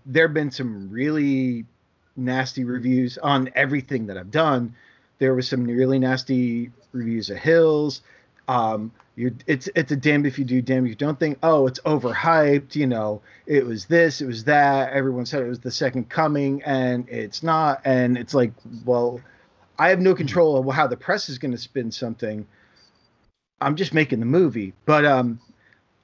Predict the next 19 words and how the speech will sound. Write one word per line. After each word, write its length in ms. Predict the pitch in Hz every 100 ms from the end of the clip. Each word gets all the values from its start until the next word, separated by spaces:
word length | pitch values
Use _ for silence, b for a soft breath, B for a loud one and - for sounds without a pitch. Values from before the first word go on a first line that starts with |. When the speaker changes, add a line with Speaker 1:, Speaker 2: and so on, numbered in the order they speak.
| _ _ _ _ _ _ _ _ _
Speaker 1:
and 220 | 151 151 147
then 320 | 147 139 135
now 400 | 139 160 165 151
when 380 | 135 123 131 127
you 80 | 117
look 240 | 127 127
back 280 | 135 139 135
at 100 | 120
it, 180 | 117 147
it, 180 | 147
the 100 | 143
stuff, 280 | 147 - 175 - 139
uh, 40 | 147
you 160 | 156 160
know, 280 | 139 135 135 b b _ _ _ _ - - - - 143
to 120 | 165
me, 220 | 170 208
it's 160 | 202 196
like, 220 | 165 139